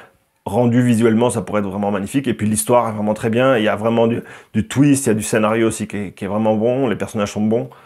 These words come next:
Donc ça pourrait être aussi un, un super chef-d'œuvre de, de science-fiction. Et justement, par ce visuel des couleurs, ça pourrait être vraiment quelque chose qui lui donne une touche particulière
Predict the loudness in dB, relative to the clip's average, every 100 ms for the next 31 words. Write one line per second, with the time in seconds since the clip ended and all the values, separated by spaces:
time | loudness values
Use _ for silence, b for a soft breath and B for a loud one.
0 | B B -10 -4 -2 -2 -2 -4 -4 -2
1 | -2 -2 -8 -6 -4 -2 0 0 2 0
2 | -2 -6 -10 -16 b b b -8 -4 -4
3 | -2 -4 0 2 2 0 -4 _ -6 -4
4 | 0 2 4 2 2 2 2 4 2 2
5 | 0 0 0 -4 -8 -6 -4 -2 -4 -4
6 | -10 -8 -4 -2 -2 -2 -4 -4 -4 -6
7 | -8 -10 -6 -4 -4